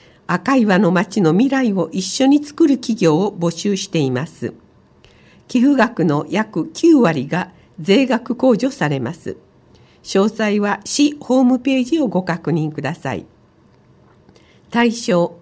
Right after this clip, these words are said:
本社が市外にある企業。寄付額、一事業十万円から。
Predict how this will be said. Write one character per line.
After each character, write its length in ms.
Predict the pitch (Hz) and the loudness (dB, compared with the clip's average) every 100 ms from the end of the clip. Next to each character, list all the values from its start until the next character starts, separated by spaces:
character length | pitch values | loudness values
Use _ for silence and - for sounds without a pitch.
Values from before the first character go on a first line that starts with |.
| _ | _
本 260 | - 330 311 | 0 4 4
社 240 | - 190 | 2 -4
が 260 | 151 160 - | -4 -4 -6
市 280 | - - 320 | -8 -2 0
外 240 | 285 247 | 2 2
に 180 | 220 220 220 | 2 0 -2
あ 120 | 240 | -4
る 120 | 156 | -4
企 260 | - 165 131 | -6 -6 -4
業。 260 | 113 - - _ _ _ _ _ _ | -4 -6 -12 _ _ _ _ _ _
寄 120 | - 226 | -4 -2
付 180 | 262 | 0
額、 420 | 196 156 - 135 - _ _ _ | 0 -2 -2 -8 -8 _ _ _
一 400 | 247 277 240 165 170 | -6 -4 -4 -4 -2
事 160 | 220 | -2
業 280 | 208 156 135 143 | 0 0 0 -4
十 280 | 156 220 | 0 2
万 320 | 226 196 202 202 | 4 2 2 0
円 220 | 165 185 | 0 -4
か 160 | 156 | -4
ら。 200 | 156 160 | -6 -6